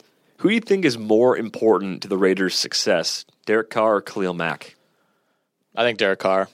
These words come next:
Speaker 2: And that's not a shot at Mack at all. It's just, like, the drop off between Derek Carr and whoever you would probably replace him with seems like it would be bigger.
Speaker 1: Matt McGloin.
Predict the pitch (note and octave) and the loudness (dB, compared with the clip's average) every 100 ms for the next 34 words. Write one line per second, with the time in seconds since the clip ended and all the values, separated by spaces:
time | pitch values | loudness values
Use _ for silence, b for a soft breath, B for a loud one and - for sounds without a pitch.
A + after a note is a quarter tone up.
0 | _ _ - A#2 A2 A2+ G2+ - G2+ F#2 | _ _ -6 -4 -2 -4 -2 -2 -2 -2
1 | F2+ G#2 - F#2 F2 - F#2 G2+ E2 _ | -2 -2 -4 -10 -8 -6 -4 -4 -6 _
2 | _ _ _ - G#2 G#2 G2+ G#2+ G2 - | _ _ _ -10 -4 -2 0 0 0 -2
3 | - A2+ - G2+ G2 F#2+ G2 F#2+ - G2 | -10 -10 -8 -8 -8 -4 -4 -4 -2 2
4 | G2 F2+ G#2 F#2+ F#2+ F#2 F#2+ F2+ F#2+ F#2+ | 2 2 -2 -2 0 -2 -4 0 0 0
5 | F2 - G#2+ A#2 B2+ C3 B2+ - - - | -4 0 0 2 2 2 0 -4 -14 -10
6 | A2+ G2+ G#2 G2+ G2+ G2+ G#2 A2 A#2 C3 | -8 -2 -2 0 -4 -4 -2 0 0 0
7 | C3 F#2+ E2+ F#2 F2 F2 F#2 G#2 | -2 -6 -4 -6 -4 -2 0 -2